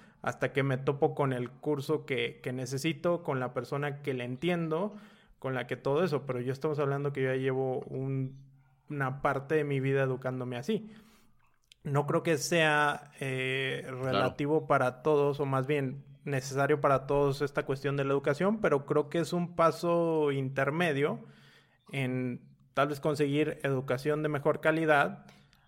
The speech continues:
Speaker 1: aunque tú no estés en ese lugar, porque por decir, tú estás en Monterrey, las universidades de Monterrey muchas veces son mejores que las del centro, que las del sur, que las de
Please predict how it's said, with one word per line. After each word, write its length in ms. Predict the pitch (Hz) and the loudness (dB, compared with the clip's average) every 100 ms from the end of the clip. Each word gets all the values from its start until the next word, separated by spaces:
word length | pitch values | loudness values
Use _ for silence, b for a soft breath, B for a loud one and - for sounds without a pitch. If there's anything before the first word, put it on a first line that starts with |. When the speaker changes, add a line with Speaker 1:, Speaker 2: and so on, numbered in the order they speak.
| - | -4
Speaker 1:
aunque 380 | 139 127 135 127 | -2 -2 -2 -4
tú 240 | - 151 | -2 0
no 180 | 151 151 | 2 0
estés 720 | 139 - - 147 147 139 143 | 0 -2 2 4 4 0 -6
en 220 | 147 131 135 | -6 -4 -4
ese 240 | 135 143 | -4 -2
lugar, 340 | 131 135 196 | 0 2 0
porque 240 | - 131 127 | 0 -4 -4
por 160 | 131 | -2
decir, 440 | 127 131 180 139 - | -2 0 0 0 -4
tú 480 | 135 131 135 131 - | -2 2 2 0 -2
estás 300 | 120 135 131 | -4 -4 -2
en 80 | 143 | -2
Monterrey, 500 | 143 147 151 156 156 | 2 4 6 4 4
las 200 | 135 135 | 0 0
universidades 540 | 135 127 120 143 143 | -2 -2 2 2 2
de 60 | 139 | 0
Monterrey 600 | 135 131 135 143 151 147 | 0 0 0 2 0 0
muchas 360 | 139 135 143 | -4 -2 -2
veces 160 | 135 135 | -2 -2
son 180 | 147 139 | -4 -4
mejores 560 | 131 - 151 147 139 | -4 2 4 4 0
que 140 | - 131 | -2 -2
las 240 | 123 120 | -2 -2
del 160 | 127 123 | -6 -4
centro, 640 | - 170 143 147 143 139 | -2 -2 -2 0 0 0
que 80 | 131 | -2
las 180 | 123 | -2
del 160 | 131 123 | -2 -6
sur, 420 | - 170 165 151 | -2 0 0 -2
que 120 | 147 | -4
las 240 | 127 123 123 | -4 -4 -4
de 280 | 131 123 | -6 -6